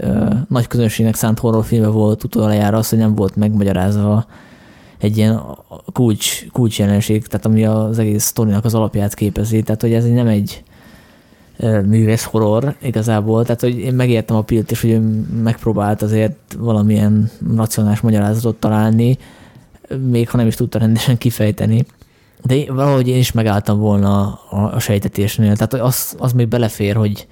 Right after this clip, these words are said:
hogy, ö, sejteti, hogy vo-, volt egy valamilyen kísérlet, de hogy belement konkrétan a részletekbe, az, az szerintem föl-, fölösleges volt. Egy picit, ö, túlaggódta ezt a dolgot, hogy a közönség nem venné jó néven, hogyha túl sok minden maradna homályban.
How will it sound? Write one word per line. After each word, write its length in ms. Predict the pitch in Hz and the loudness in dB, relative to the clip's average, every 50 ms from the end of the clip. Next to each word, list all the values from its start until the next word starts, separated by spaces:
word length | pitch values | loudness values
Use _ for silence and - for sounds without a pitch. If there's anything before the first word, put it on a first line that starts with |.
| - - - - - - - - - - - _ _ _ _ _ | -20 -20 -20 -20 -20 -20 -20 -20 -20 -20 -20 _ _ _ _ _
hogy, 300 | - - - 113 107 110 | -8 -4 -2 -2 0 0
ö, 380 | 110 107 107 110 110 107 107 110 | 0 2 2 2 2 0 0 -2
sejteti, 460 | 120 135 - 117 113 113 120 110 - 113 | -4 -2 0 0 0 0 -2 -2 0 2
hogy 140 | 110 113 | 2 2
vo-, 220 | 110 113 113 117 123 | 2 2 0 0 0
volt 300 | 120 123 120 117 110 - | 0 0 0 0 0 -2
egy 120 | 110 104 | -4 -2
valamilyen 640 | 101 110 110 107 104 107 104 101 98 202 202 202 208 - - | 0 0 0 2 2 2 2 2 2 2 0 -2 -4 -6 -4
kísérlet, 480 | - 127 123 120 - 139 135 131 127 127 | -2 -2 -2 0 0 0 0 0 0 0
de 100 | 120 120 | 0 0
hogy 180 | 120 120 120 | 0 0 0
belement 480 | 120 113 120 131 143 135 131 120 120 - | -2 -2 -2 0 0 2 0 0 -2 -2
konkrétan 380 | - 123 113 123 120 - 117 | -2 -2 0 0 0 0 0
a 60 | 110 107 | 0 0
részletekbe, 960 | 107 110 113 113 - 131 - - 127 123 123 123 127 127 127 135 135 - - 78 85 117 113 78 78 104 | 2 2 0 0 0 -2 -2 -2 -2 -2 0 0 0 2 2 0 0 -2 -6 -10 -10 -10 -8 -6 -4 -4
az, 120 | 113 - | -4 -2
az 160 | - 110 - - | -2 -4 -4 -6
szerintem 460 | - - - - 110 107 110 117 110 | -8 -8 -4 0 0 2 2 2 0
föl-, 260 | 113 - - 113 104 110 | -2 -2 -2 -2 -2 -2
fölösleges 560 | - - 101 101 - - - 107 101 101 - | -2 -2 -2 -2 -2 0 0 0 0 0 0
volt. 320 | - 98 95 95 95 - | 0 2 2 2 2 2
Egy 80 | - 107 | 0 -2
picit, 420 | - - 123 - 113 110 - - | 0 -2 -2 -2 -2 -4 -2 -4
ö, 260 | 107 107 107 107 107 101 - - 139 | -2 -2 0 0 0 -2 -2 -4 -4
túlaggódta 600 | - - 120 107 98 104 107 107 104 101 - - | -2 0 0 2 0 0 0 -2 -2 -2 -2 -2
ezt 160 | 98 95 - | -2 -2 -2
a 40 | - | -2
dolgot, 380 | 101 - 92 95 104 101 92 - | -2 0 0 0 0 0 0 0
hogy 80 | 107 | 0
a 40 | 104 | 0
közönség 460 | 104 - 107 104 101 107 - 101 101 | 0 0 0 0 0 0 0 0 0
nem 240 | 101 104 104 104 104 | 0 2 2 2 2
venné 400 | 107 107 104 101 101 101 104 104 - - - | 2 2 2 2 2 2 0 0 -2 -4 -6
jó 200 | - - 110 113 | -2 0 0 2
néven, 280 | 113 113 110 107 113 110 | 2 2 2 2 2 0
hogyha 520 | 107 107 - - 117 104 104 104 113 131 - - | 0 0 0 0 0 0 0 0 -2 -2 -6 -6
túl 140 | - 131 120 | -2 -2 0
sok 140 | 110 117 107 | 0 0 2
minden 220 | 113 110 107 104 | 2 2 2 2
maradna 300 | 104 104 104 104 104 104 | 2 2 2 2 2 2
homályban. 580 | 107 107 104 101 95 98 95 101 98 101 104 - | 2 2 2 2 2 0 0 0 0 2 0 0